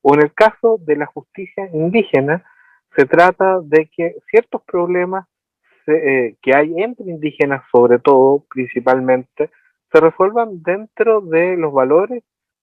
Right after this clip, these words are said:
propios de los pueblos indígenas, sus propios sistemas normativos que aún existen, y no con una lógica de resolución de conflictos que es externa y que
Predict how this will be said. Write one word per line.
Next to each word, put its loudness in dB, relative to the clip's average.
propios 0
de 2
los -6
pueblos -2
indígenas, -6
sus -20
propios 0
sistemas -2
normativos 0
que -2
aún 0
existen, -6
y -2
no 2
con -2
una -4
lógica -2
de -2
resolución -6
de -6
conflictos -4
que -6
es -14
externa -2
y -8
que 6